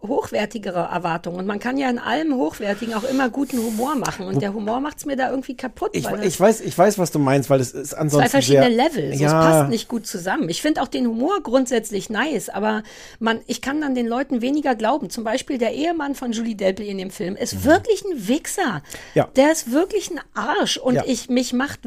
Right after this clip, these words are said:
Speaker 1: wahnsinnig, mit welcher Nonchalance, Pseudo-Nonchalant, ist das auch ein Wort? Nonchalance?
Speaker 2: Ja, ich sag mal ja.
Speaker 1: Nonchalantigkeit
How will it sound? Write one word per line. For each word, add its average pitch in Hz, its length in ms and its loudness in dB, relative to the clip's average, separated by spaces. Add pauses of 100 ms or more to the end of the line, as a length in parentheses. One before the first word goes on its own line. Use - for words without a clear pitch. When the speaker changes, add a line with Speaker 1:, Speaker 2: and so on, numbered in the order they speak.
(160)
Speaker 1:
wahnsinnig, 285 540 0 (160)
mit 240 220 -2
welcher 247 340 0
Nonchalance, 254 1200 -2 (240)
Pseudo-Nonchalant, 214 1500 0
ist - 180 -12
das 240 160 -6
auch 349 180 -4
ein 339 80 -10
Wort? 339 240 -6
Nonchalance? 254 720 -6 (240)
Speaker 2:
Ja, 254 260 2
ich 202 60 0
sag 202 120 -2
mal 139 100 2
ja. 113 180 0 (200)
Speaker 1:
Nonchalantigkeit 262 1040 0